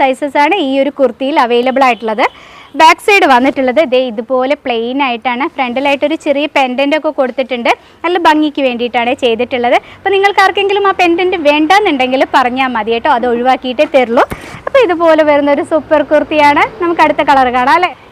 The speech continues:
നെക്സ്റ്റ് കളർ വന്നിട്ടുള്ളത് ഒരു നേവി ബ്ലൂ and പിങ്ക് കോമ്പിനേഷൻ ആണ് കേട്ടോ. ഇതുപോലെ വന്നിട്ടുള്ള നല്ല ഭംഗിയുള്ള ഒരു കളറാണ്. ഇതെല്ലാം വെയർ ചെയ്യുമ്പോഴാണ് കേട്ടോ കൂടുതൽ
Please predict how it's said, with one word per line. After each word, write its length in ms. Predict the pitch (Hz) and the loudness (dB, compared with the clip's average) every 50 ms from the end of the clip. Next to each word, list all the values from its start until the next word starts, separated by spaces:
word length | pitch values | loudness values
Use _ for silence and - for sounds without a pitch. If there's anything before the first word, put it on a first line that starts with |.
| - 277 | -6 -6
നെക്സ്റ്റ് 340 | 294 294 - - - - 480 453 | -6 -6 -6 -6 -2 -2 2 4
കളർ 200 | 440 359 330 330 330 330 | 4 4 6 6 6 6
വന്നിട്ടുള്ളത് 480 | 311 294 302 320 - 311 285 285 277 330 339 | 4 4 2 0 -2 -2 -2 0 0 0 0
ഒരു 100 | 349 359 330 294 | 0 0 0 0
നേവി 320 | 269 254 254 262 262 294 302 277 | 0 -2 -2 -2 -2 -2 -2 0
ബ്ലൂ 140 | 330 349 349 311 277 | 0 2 2 4 2
and 120 | 277 294 339 - - | 2 0 -2 -2 -2
പിങ്ക് 320 | 285 269 277 302 302 415 - - | -2 0 0 0 0 -2 -2 -2
കോമ്പിനേഷൻ 520 | 302 262 254 240 262 262 269 302 - - 302 262 | 0 0 0 -2 -2 -2 -2 -2 0 0 0 0
ആണ് 120 | 233 233 233 240 | 2 0 0 2
കേട്ടോ. 180 | 233 330 311 - - - - - - - - | 2 2 2 2 0 -6 -18 -20 -20 -12 -10
ഇതുപോലെ 580 | 330 311 - 381 370 370 370 392 403 415 427 370 285 | -8 -6 -4 -4 -4 -2 0 0 2 2 4 2 2
വന്നിട്ടുള്ള 400 | 269 269 285 285 330 302 311 311 311 285 | 2 0 -2 -2 -2 -2 0 0 0 0
നല്ല 140 | 254 269 285 269 | 0 0 0 0
ഭംഗിയുള്ള 560 | 294 285 277 294 302 320 349 392 392 302 277 277 | -2 -2 -2 -2 0 0 0 0 0 2 2 2
ഒരു 60 | 294 294 - | 2 2 0
കളറാണ്. 420 | 277 254 254 269 285 277 262 294 359 339 269 | 2 2 2 2 2 2 2 0 0 0 0
ഇതെല്ലാം 360 | 254 320 330 339 349 370 359 302 | 0 0 0 2 2 0 0 0
വെയർ 220 | 285 269 269 294 339 | 0 2 2 2 2
ചെയ്യുമ്പോഴാണ് 480 | 349 320 302 294 302 294 285 277 269 277 | 0 0 0 0 2 2 2 2 2 0
കേട്ടോ 140 | 277 311 285 277 - - | 0 0 -2 -2 -4 -6
കൂടുതൽ 480 | 247 247 254 285 294 311 277 330 330 | -6 -4 -2 -2 -2 0 2 2 2